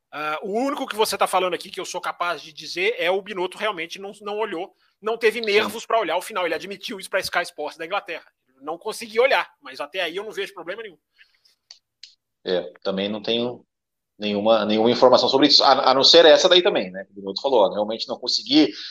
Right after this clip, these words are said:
Speaker 2: já tínhamos perdido o Sainz", é, o Leclerc começou a reclamar de problema, e ele disse que não, ficou
Speaker 1: É,
Speaker 2: meio,
Speaker 1: se falou
Speaker 2: meio
Speaker 1: do
Speaker 2: tenso.
Speaker 1: Todd voltar pra Ferrari, mas lá na época que o Todd saiu da fia, em dezembro. Agora
Speaker 2: Sim.
Speaker 1: não. Agora não, é outra, agora não tá se falando nisso.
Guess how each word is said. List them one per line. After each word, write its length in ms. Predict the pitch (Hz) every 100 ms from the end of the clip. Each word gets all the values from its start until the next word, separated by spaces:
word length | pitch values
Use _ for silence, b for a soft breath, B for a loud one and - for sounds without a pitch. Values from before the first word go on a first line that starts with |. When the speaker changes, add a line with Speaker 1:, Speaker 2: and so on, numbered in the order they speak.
| B -
Speaker 2:
já 140 | 113
tínhamos 320 | 110 160 160
perdido 400 | - 165 135 151
o 40 | -
Sainz", 760 | - 165 165 147 120 - - _ -
é, 320 | 127 127 127
o 120 | 123 139
Leclerc 340 | 139 139 151
começou 320 | 151 143 147
a 20 |
reclamar 340 | 147 151 131 135
de 60 |
problema, 560 | 139 165 127 131 147 151
e 60 | 151
ele 200 | 151 147
disse 160 | -
que 60 | 147
não, 120 | 147 - 131 _
ficou 240 | - - 135
Speaker 1:
É, 40 |
Speaker 2:
meio, 160 | 139 135
Speaker 1:
se 160 | 359 359
falou 400 | 320 262 240 302
Speaker 2:
meio 100 | 294
Speaker 1:
do 40 | 120
Speaker 2:
tenso. 260 | 110 -
Speaker 1:
Todd 320 | 226 254 -
voltar 340 | - 202 220 214
pra 100 | 208
Ferrari, 500 | 196 156 165 226 220
mas 200 | 226 180
lá 240 | 226 320
na 160 | 320 220
época 300 | 247 277 233
que 80 | 233
o 40 |
Todd 220 | 233 254
saiu 280 | 262 233 247
da 120 | 269
fia, 280 | - 226 214
em 100 | 160
dezembro. 560 | 220 156 214 214 - - 135
Agora 280 | 147 208 277
Speaker 2:
Sim. 100 | 302
Speaker 1:
não. 340 | 226 - - _ _
Agora 200 | 147 220
não, 200 | 220 135
é 60 | 120
outra, 240 | 143 156
agora 240 | 127 151 226
não 80 | 226
tá 120 | 202
se 120 | -
falando 240 | 147 143 120
nisso. 260 | _ _